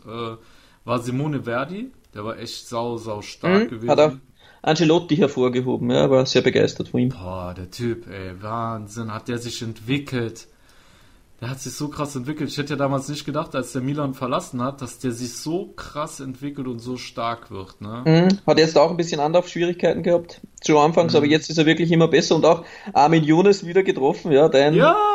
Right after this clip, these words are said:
Speaker 1: genau, der hat auch
Speaker 2: <laughs> dein
Speaker 1: wieder
Speaker 2: Held.
Speaker 1: getroffen. Ja, ja, Wahnsinn.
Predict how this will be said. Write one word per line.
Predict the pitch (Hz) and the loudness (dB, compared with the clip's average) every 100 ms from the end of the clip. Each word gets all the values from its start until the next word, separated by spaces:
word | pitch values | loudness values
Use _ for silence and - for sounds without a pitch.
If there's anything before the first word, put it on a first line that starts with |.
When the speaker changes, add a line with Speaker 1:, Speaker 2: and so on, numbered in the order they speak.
| 392 381 339 | 0 -4 -4
Speaker 1:
genau, | 277 294 - - | -2 0 2 2
der | - | 0
hat | 214 | -2
auch | - | 0
Speaker 2:
<laughs> | |
dein | 147 160 | 2 4
Speaker 1:
wieder | 156 | 6
Speaker 2:
Held. | 143 170 143 - _ | 4 2 -4 -16 _
Speaker 1:
getroffen. | 190 - 156 - 151 | 0 0 -2 -4 -8
Ja, | 151 170 147 - 156 | -4 -4 -4 -6 -6
ja, | 160 170 - - - - - | -4 -6 -6 -8 -8 -10 -14
Wahnsinn. | 135 160 165 147 139 120 | -10 -8 -8 -6 -6 -6